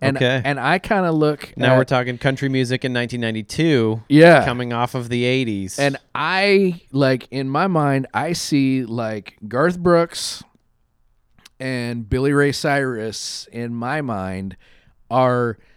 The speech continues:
Speaker 1: the Mark McGwire and Sammy Sosa
Speaker 2: Yeah, good connection.
Speaker 1: of country music
Speaker 2: That's a good connection.
Speaker 1: that brought it back into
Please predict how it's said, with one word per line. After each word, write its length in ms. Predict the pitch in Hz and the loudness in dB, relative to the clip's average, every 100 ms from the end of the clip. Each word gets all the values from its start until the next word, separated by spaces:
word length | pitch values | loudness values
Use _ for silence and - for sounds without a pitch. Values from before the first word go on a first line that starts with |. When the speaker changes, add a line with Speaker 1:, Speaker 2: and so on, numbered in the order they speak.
| _ - | _ -20
Speaker 1:
the 640 | 117 123 135 123 120 117 - _ _ _ - | -10 -2 0 0 -2 -6 -10 _ _ _ -10
Mark 320 | 127 143 143 | 0 2 2
McGwire 640 | 147 131 135 135 135 127 | 0 0 2 4 2 0
and 100 | 123 | -4
Sammy 360 | 117 139 123 127 | -6 -4 -4 -4
Sosa 540 | - 139 127 - 120 | -2 -2 -2 -2 -4
Speaker 2:
Yeah, 360 | 107 104 101 101 - | -2 0 -2 -6 -4
good 180 | 160 | -4
connection. 400 | - 127 110 120 117 | -2 -4 -4 -6 2
Speaker 1:
of 580 | 135 131 120 117 - - - | 4 4 2 -4 -12 -18 -4
country 380 | 170 131 139 | 0 0 0
music 400 | 123 139 139 113 | 0 2 0 2
Speaker 2:
That's 180 | 123 117 | 2 2
a 60 | 120 | -2
good 220 | 113 101 | -2 -4
connection. 440 | 110 98 131 123 98 | -4 -2 0 -2 -4
Speaker 1:
that 20 | |
brought 380 | 120 123 117 127 | -2 0 2 0
it 120 | 135 127 | -4 -8
back 480 | 110 113 104 104 - - - _ | -2 -2 -2 -6 -12 -20 -20 _
into 920 | 117 117 117 - 123 117 113 113 110 | -10 -8 -8 -10 -8 -6 -6 -6 -8